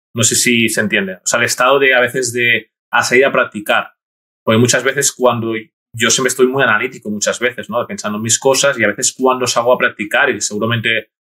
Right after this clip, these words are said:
mucha gente que es más introvertida que nos está viendo, pues se sentirá identificada, ¿no? Y dice, claro, pues que eso de practicar, estoy en, muy en mí mismo, ¿no? Y, y eso me, me impide, pues, salir a tal.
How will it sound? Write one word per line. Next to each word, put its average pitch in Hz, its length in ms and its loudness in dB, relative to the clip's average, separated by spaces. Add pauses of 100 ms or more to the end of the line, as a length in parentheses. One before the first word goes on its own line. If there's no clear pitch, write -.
mucha 117 280 2
gente 113 340 -4
que 110 160 2
es 101 140 -2
más 113 140 0
introvertida 110 480 -2
que - 40 -2
nos 104 80 -8
está 113 140 -2
viendo, 113 340 -2
pues - 480 -2
se - 140 -14
sentirá 110 320 2
identificada, 120 580 0
¿no? 143 240 -8 (240)
Y 110 60 -6
dice, 113 100 0
claro, 143 220 2
pues 123 160 -4
que 120 80 -10
eso 135 160 2
de 135 60 -2
practicar, 139 640 -2 (280)
estoy 135 300 2
en, 139 340 -2
muy 135 300 -2
en 139 120 -2
mí 131 160 -6
mismo, 123 360 -2
¿no? 165 280 2
Y, 113 320 -10
y 117 100 -4
eso 131 240 2
me, 117 520 -2 (460)
me 117 200 2
impide, 147 640 2
pues, 120 280 0
salir 123 380 4
a 120 60 4
tal. 113 320 0